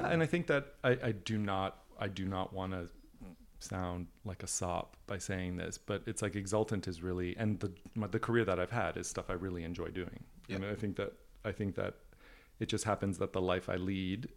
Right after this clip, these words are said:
Speaker 2: you know, including the fact that I tend to move from city to city with each job, um, is just, I, I love living this way. So I really enjoy my life.
Speaker 1: Yeah.
Speaker 2: Um, I don't s-, think of my life and my work as stuff I need to take a vacation from.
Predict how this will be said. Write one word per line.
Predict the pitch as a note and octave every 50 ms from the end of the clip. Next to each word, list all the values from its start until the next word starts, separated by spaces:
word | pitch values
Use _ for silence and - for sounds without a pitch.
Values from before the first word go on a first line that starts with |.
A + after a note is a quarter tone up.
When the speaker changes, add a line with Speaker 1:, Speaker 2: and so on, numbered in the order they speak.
| - -
Speaker 2:
you | G#2+ G2
know, | F#2 F#2
including | - G2+ G2 - - - A2 G#2 F#2+ F#2+
the | F#2
fact | - - F#2+ F2+ -
that | F2 F2+
I | F2+
tend | - - F#2+ F#2 -
to | F#2+
move | F2+ F2+ F#2+ F#2+ F#2+ F#2 F2+
from | - - F#2+ F2+
city | F2+ - G2+ E2+ F2+ -
to | - -
city | - A2 F#2 F#2 F2+ F2
with | - F2+ -
each | G2+ F#2 - - -
job, | - F#2 E2+ E2+ G2 A#2 - - - - - - - - - - - -
um, | - A2 G#2+ G#2+ G#2 G#2+ G#2 G#2+ - -
is | - A#2+ - -
just, | - B2 A2+ - - - - - - - - - -
I, | A#2 A2 F#2+ F#2+ - - - - - - -
I | A2+ G#2+
love | G2+ G2+ G2+ G2 F2+ F#2 G2 - - -
living | A#2 A2 G#2+ B2 A2+ F#2+
this | F2 - -
way. | - E2+
So | - - G2
I |
really | F#2 F#2+ G2 F#2+ F#2+ F#2
enjoy | F2+ F#2 E2+ G2 F#2+ F#2+ G2 G2+ G2 G2 F2+ - - - - -
my | F2+ F2+ E2 E2
life. | D#2+ D#2+ D#2 D#2 F#2 A2 - - - - - - -
Speaker 1:
Yeah. | F#2+ - - - - - - - - - -
Speaker 2:
Um, | F#2+ F#2 F2+ F2+ F2+ F2 F2 F2 F2 F2+ F2+ - - - - -
I | - G#2
don't | F2+ G#2+ G#2 G2+ G2+ G2+ - - - - - -
s-, | - - - - - - - -
think | - G2 F#2 -
of | F#2+ E2 -
my | F#2+ F#2 F#2 F2+
life | F2 F2 E2+ F2 F2 - -
and | F2+ F2+ F2
my | E2+ E2+ E2+
work | E2 F2 F2 E2+ E2 - -
as | F#2
stuff | - - - E2+ - F2+
I |
need | F2 F2 F2 E2+
to | - -
take | - - F#2+ -
a | -
vacation | - F2+ - - F#2 E2+ - - - -
from. | - - - - - - G2